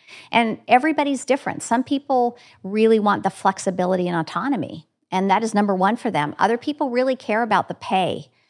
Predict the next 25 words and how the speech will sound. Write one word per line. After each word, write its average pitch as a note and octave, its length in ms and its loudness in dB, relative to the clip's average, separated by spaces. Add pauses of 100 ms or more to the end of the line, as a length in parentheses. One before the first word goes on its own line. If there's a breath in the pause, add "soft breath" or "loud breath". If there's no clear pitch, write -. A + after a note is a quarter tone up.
(140)
Other A#3 220 4
people B3 380 2
wanna G3 240 0
make F#3+ 160 -4
sure F#3+ 300 0
that F3+ 280 2
they F3+ 80 0
have F#3 100 0
a F#3+ 60 0
really F#3 260 0
robust F3+ 400 0
bonus G#3+ 260 2
plan E3 280 0
so - 120 -8
that - 120 -4
when E3 80 -2
the E3 80 -2
company F#3 360 -2
wins, E3+ 300 -2
they F#3+ 180 4
win F3 280 0
and E3+ 160 -4
they F3 60 0
win E3 240 -2
big. - 440 0